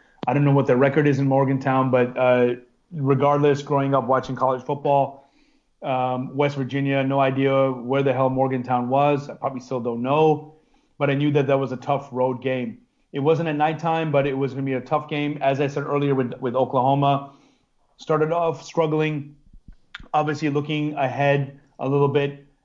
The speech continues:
but, uh, it was gonna be tough anyway. So maybe this was a good matchup for Texas before. If they played Kansas before, I, I don't think they would have reacted like they did with Oklahoma. They probably would have played until the end. But,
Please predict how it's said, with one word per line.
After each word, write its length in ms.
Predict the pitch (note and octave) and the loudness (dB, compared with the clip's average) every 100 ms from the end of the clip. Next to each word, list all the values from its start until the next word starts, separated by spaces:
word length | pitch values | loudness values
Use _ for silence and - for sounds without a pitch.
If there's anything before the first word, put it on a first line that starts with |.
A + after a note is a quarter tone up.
| - | -10
but, 340 | C3 C3+ B2 | -4 -4 -4
uh, 140 | C#3 C3+ | -4 -4
it 60 | |
was 140 | C#3+ C#3+ | -4 -4
gonna 100 | C#3+ | -2
be 100 | C3+ | -4
tough 240 | C#3+ B2+ | -2 -4
anyway. 320 | B2+ C3 A2+ | -4 -6 -6
So 120 | G#2+ D3+ | -6 -4
maybe 180 | E3 | -2
this 140 | E3 D#3+ | -2 0
was 120 | E3 | 0
a 60 | D3+ | 0
good 200 | B2 D#3+ | 0 0
matchup 420 | D3+ D3+ E3 C#3 | 0 0 0 -2
for 100 | C#3 | -4
Texas 340 | D3+ C#3 C3+ | -4 -4 -4
before. 360 | A#2 B2+ D3+ A#2+ | -10 -4 0 0
If 100 | A2+ | -2
they 80 | D3+ | -4
played 360 | E3 D#3+ C#3 | 0 0 0
Kansas 520 | - E3 F#3+ C#3+ D3 | -6 -2 -2 0 -2
before, 580 | C#3+ C3 C3+ C3+ C3+ - _ _ _ - | -2 -4 2 2 2 -2 _ _ _ 0
I, 220 | D3+ D#3+ | 0 0
I 100 | C#3 | 0
don't 220 | D3 F3+ D#3 | 0 0 -2
think 160 | F3 | -2
they 80 | D3+ | -2
would 160 | E3 D#3+ | 0 -2
have 80 | |
reacted 340 | D3+ D#3+ D3+ D#3+ | 0 2 2 0
like 220 | D3+ C#3+ - | 0 -2 -12
they 80 | D3+ | -8
did 120 | C#3+ | -4
with 140 | D3 D3 | -2 0
Oklahoma. 520 | C#3 C#3+ C#3 D3+ B2 | 0 0 0 0 -2
They 80 | A#2+ | 0
probably 220 | C#3+ C#3+ | 0 0
would 100 | C#3+ | -2
have 100 | C3 | -4
played 200 | C#3 C#3 | -4 -4
until 220 | C3 C3 | -4 -6
the 120 | C3 | -4
end. 240 | D3 C3+ A2+ | -4 -4 -2
But, 340 | C3+ B2 - | -2 -2 -12